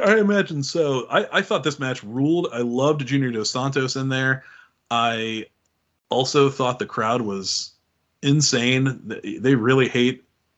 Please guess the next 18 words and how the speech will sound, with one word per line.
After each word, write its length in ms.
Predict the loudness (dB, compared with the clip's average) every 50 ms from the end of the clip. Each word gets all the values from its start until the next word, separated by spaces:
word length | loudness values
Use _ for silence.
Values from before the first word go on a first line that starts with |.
| _ _ _ -4
uh, 280 | -2 0 0 0 0 -2
the 100 | -2 -2
American 320 | 0 0 0 0 0 -2
Top 240 | -2 -2 -2 -2 0
Team 220 | -2 -2 -2 -2 -2
guys. 400 | -2 -2 -2 -2 -2 -4 -4 -4
I 60 | -2
guess 160 | -2 -2 -2
they're 140 | -2 -2 -2
not 240 | -2 0 0 0 0
M 60 | -2
M 120 | -4 -4 -2
A 120 | -4 -4
fans, 380 | -2 -2 -2 -2 0 -2 -2 -2
even 160 | -2 -2 -2 -2
though 140 | -2 0
they're, 240 | 0 0 0 -2 -2 -2
like, 200 | -2 0 0 -2